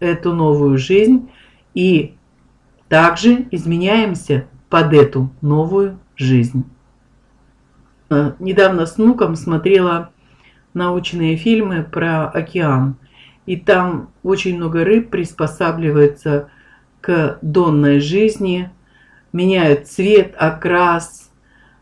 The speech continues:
И вот даже рыбы умеют в океане приспосабливаться к новой жизни. Неужели человек, такое гениальное, такое могущественное,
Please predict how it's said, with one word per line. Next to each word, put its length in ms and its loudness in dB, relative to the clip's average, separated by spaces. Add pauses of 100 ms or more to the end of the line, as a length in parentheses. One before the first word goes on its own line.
(500)
И 80 -6
вот 300 0 (680)
даже 380 6
рыбы 400 6
умеют 480 2
в 40 -2
океане 520 0
приспосабливаться 960 -4
к 100 -18
новой 300 -2
жизни. 520 -6 (320)
Неужели 380 -2
человек, 600 0
такое 580 -2 (220)
гениальное, 1160 2 (600)
такое 340 4
могущественное, 1400 0